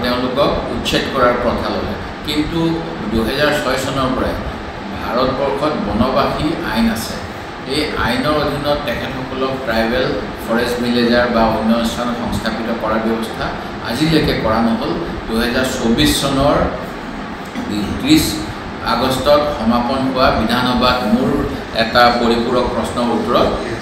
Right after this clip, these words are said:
মন্ত্ৰী মহোদয়ে ক'লে, "দধিয়া আৰু লাইকাৰ ভিতৰত মাত্ৰ এখন গাঁৱৰ লোকক এতিয়ালৈকে সংস্থাপিত আমি কৰিছোঁ, এখন গাঁৱৰ লোকে এতিয়াও সংস্থাপন হোৱা নাই।" আৰু এই সকলোখিনি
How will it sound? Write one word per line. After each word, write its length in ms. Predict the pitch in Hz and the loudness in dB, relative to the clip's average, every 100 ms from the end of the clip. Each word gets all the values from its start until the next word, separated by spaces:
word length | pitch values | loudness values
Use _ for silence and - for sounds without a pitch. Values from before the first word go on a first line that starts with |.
| 107 | 0
মন্ত্ৰী 260 | 110 110 131 | 2 4 4
মহোদয়ে 360 | 123 127 123 - | 2 2 0 0
ক'লে, 220 | 113 156 233 - - 98 | 0 0 0 -4 -6 -4
"দধিয়া 380 | 113 107 104 143 | -2 -2 0 2
আৰু 200 | 131 127 117 | 2 2 0
লাইকাৰ 340 | 101 104 127 123 117 | 0 0 0 0 -2
ভিতৰত 340 | - 147 180 - - - 110 | -2 -2 -2 -2 -6 -2 0
মাত্ৰ 280 | 120 - 135 113 120 | 2 2 0 0 -2
এখন 300 | 107 - 151 165 151 | -4 -2 0 2 4
গাঁৱৰ 220 | 139 135 123 | 4 4 4
লোকক 240 | 117 127 131 - | 2 0 -2 -2
এতিয়ালৈকে 420 | 110 117 117 113 | 0 2 2 2
সংস্থাপিত 580 | - 101 101 113 110 - | -2 -2 -2 -2 -2 0
আমি 200 | 113 110 107 | 0 0 0
কৰিছোঁ, 380 | 104 110 180 220 - - 101 | 2 2 2 2 0 -2 -4
এখন 280 | 98 127 131 123 | -4 0 0 2
গাঁৱৰ 200 | 123 117 | 2 2
লোকে 320 | 110 - - - - - - | 0 2 0 0 -2 -6 -6
এতিয়াও 360 | - 135 - - - - 110 | -2 2 4 2 0 -4 -4
সংস্থাপন 600 | 110 - - 123 127 156 185 - | -4 -2 -2 -2 0 -2 -2 -2
হোৱা 180 | 107 113 | 2 4
নাই।" 200 | 104 98 101 - - | 4 2 -2 -4 -4
আৰু 120 | 110 113 | 0 2
এই 180 | 123 117 | 2 0
সকলোখিনি 720 | - - 170 175 165 160 | -2 0 4 4 4 2